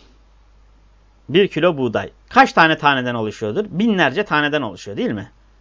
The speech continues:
Bir kilo buğday. Bu bir kilo buğdayı, bakın isim olarak buğday bu. Ben bunun bir kısmını alsam, buğday ismi olarak düşünün, bir kısmını alsam, kalanların ismi hala buğday mıdır, değil midir?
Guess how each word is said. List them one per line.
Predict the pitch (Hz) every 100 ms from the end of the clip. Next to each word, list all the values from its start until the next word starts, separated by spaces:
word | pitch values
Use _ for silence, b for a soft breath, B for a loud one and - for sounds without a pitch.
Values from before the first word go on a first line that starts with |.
| -
Bir | 160
kilo | 143 139 117
buğday. | 107 95 110 _ _ _ _ _ _ _ _ _ _ _ _ _ _ _ _ _ _ 143
Bu | 220 196
bir | 277 247
kilo | 220 220 247 - _ _ _ _ _ -
buğdayı, | 139 180 175 139 113 98 - _
bakın | 151 156 123
isim | 170 - 247 240
olarak | 160 165 233 196
buğday | 170 175 170 123 92
bu. | - _ _ -
Ben | 117 208 233
bunun | 185 190 233 214 120 143
bir | 175 226
kısmını | 185 165 190 170
alsam, | 143 - 101 101 _ _ _ _ _ _ _ _ _ _ _ _ _ -
buğday | 123 160 202
ismi | 180 180 185
olarak | 147 107 101
düşünün, | 95 107 120
bir | 220
kısmını | - - 147 175
alsam, | 151 131 110 104 - _ _ _ _ _ _ _ b b b b b
kalanların | - 190 214 214 220 220
ismi | - 233
hala | 208 220 220 190
buğday | 180 180 220
mıdır, | 185 175 214
değil | 165
midir? | 120 101 104 -